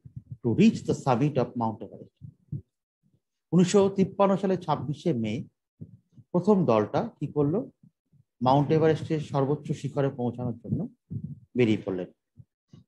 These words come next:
The two men made it up to about three, three hundred feet short of the summit, as still the highest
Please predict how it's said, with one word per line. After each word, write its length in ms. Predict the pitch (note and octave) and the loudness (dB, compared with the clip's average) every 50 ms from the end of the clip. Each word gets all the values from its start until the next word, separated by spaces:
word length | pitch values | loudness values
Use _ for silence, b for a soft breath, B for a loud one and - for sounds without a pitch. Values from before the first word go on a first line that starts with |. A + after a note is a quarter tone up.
| - | -6
The 140 | C3 - - | -6 -2 2
two 140 | F#3 G3+ G3 | 4 4 6
men 440 | F3+ F3 F3 F3+ E3+ D#3 A#2+ A2+ C3+ | 6 6 6 6 4 4 4 4 4
made 140 | E3 E3+ D#3+ | 4 4 4
it 100 | F#3 F3+ | 2 0
up 200 | - - - - | -2 -6 -4 -2
to 500 | F#3 F#3+ - - _ - C#3 B2+ A#2 A2+ | -2 -2 -2 -4 _ 0 2 2 4 4
about 220 | D#3+ F3+ F#3+ G3 | 4 4 2 2
three, 600 | G3 - - - G3+ F#3 C3+ - _ - E3+ E3+ | 0 -4 -6 -4 -2 -2 -2 -4 _ 0 0 0
three 460 | - - - - - _ G3+ F#3+ F3 | 0 -2 -10 -18 -2 _ 4 6 6
hundred 240 | G3 G3 F#3+ F#3 - | 6 4 4 2 0
feet 80 | - A3 | -2 -4
short 640 | - - - - - - A3 E3 - - - - - - _ _ _ _ _ - | -4 -2 -6 -4 2 4 4 4 4 0 -6 -12 -16 -16 _ _ _ _ _ -10
of 80 | B2 | -10
the 20 | A#2+ | -10
summit, 400 | B2 - - D3 A#2+ G#2 F#2+ F#2 - - _ _ _ - - - - - _ _ _ _ _ _ _ _ _ _ - | -8 -6 -4 -4 -2 -4 -4 -8 -12 -18 _ _ _ -18 -18 -18 -18 -20 _ _ _ _ _ _ _ _ _ _ -2
as 120 | C#3+ C#3 - | -2 -2 -2
still 420 | - - - - G#3+ A3+ A#3 A3 | -4 -6 -2 2 4 6 6 6
the 60 | F3 | 4
highest 400 | D#3+ - A#2+ D3 F3 F3+ F3 - | 2 2 4 6 6 4 4 0